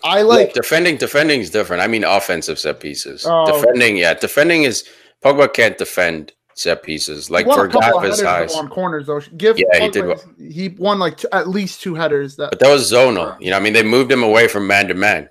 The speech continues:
Speaker 2: 'cause you saw the Rudiger goal, bro. He was sitting there blaming Lindelof. Literally, it was his man. Like,
Speaker 1: Yeah.
Speaker 2: defensively, on man, man-to-man, um, marking on corners or set pieces, Pogba's not that good.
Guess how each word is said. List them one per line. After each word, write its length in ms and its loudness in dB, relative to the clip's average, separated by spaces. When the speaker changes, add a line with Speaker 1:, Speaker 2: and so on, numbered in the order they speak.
Speaker 2:
'cause 160 -4
you 120 0
saw 160 2
the 100 -2
Rudiger 400 -2
goal, 300 0
bro. 260 2
He 140 -4
was 120 -2
sitting 280 -2
there 100 0
blaming 380 0
Lindelof. 500 -2
Literally, 420 -2
it 60 -2
was 200 -6
his 180 -12
man. 320 -4
Like, 180 -4
Speaker 1:
Yeah. 80 -2
Speaker 2:
defensively, 840 -2
on 200 0
man, 360 0
man-to-man, 840 -2
um, 640 -2
marking 420 0
on 140 -4
corners 440 -2
or 40 -6
set 280 -2
pieces, 320 -10
Pogba's 440 -2
not 180 -4
that 220 -4
good. 200 -4